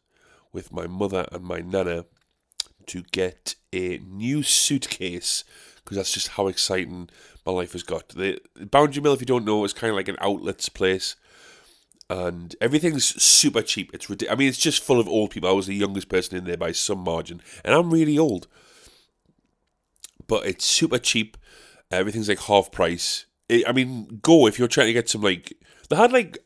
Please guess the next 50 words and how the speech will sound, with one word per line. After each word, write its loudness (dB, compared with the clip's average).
designer 2
stuff 0
in -4
there 2
as -4
well. 2
That's, -6
like, -8
super -4
cheap, -8
like -12
Calvin -6
Klein -4
and -8
shit -2
like -10
that. -10
Uh, 0
I 0
got 2
a 0
suitcase -2
for, -6
like, -4
fifty -2
quid, 0
and -10
it -6
was -10
reduced -8
from, -10
like, -6
a -10
hundred -12
and -16
twenty. -12
Unbelievable. -8
Uh, 6
went 0
to -8
the -4
nice 2
little -2
cafe 0
there 4
for -10
something -4
to -2
eat, -4
and -2